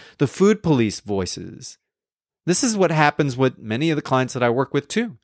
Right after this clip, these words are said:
is that they get into this mentality of, "Oh, I've gotta eat this perfect certain way." Well,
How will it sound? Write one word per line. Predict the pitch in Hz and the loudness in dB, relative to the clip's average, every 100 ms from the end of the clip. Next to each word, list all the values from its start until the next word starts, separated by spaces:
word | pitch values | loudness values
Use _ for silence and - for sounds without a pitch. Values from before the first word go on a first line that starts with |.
| _ _ - | _ _ -6
is | 120 | 0
that | 139 | 2
they | 143 | 4
get | 139 160 | 4 4
into | 175 165 156 | 2 0 -2
this | 143 | 0
mentality | 147 139 160 190 147 123 120 | -2 0 2 4 2 2 0
of, | 123 123 123 117 - - - | 2 2 2 -2 -14 -12 2
"Oh, | 180 190 175 | 4 6 6
I've | 147 120 | 4 4
gotta | 156 156 | 2 2
eat | 170 180 | -2 0
this | 165 147 | 0 -2
perfect | - 139 160 185 - | -2 0 0 -2 -6
certain | - 180 - 156 | -2 0 0 0
way." | 180 214 151 98 - _ _ _ _ | 2 2 0 -10 -18 _ _ _ _
Well, | 147 160 | 2 2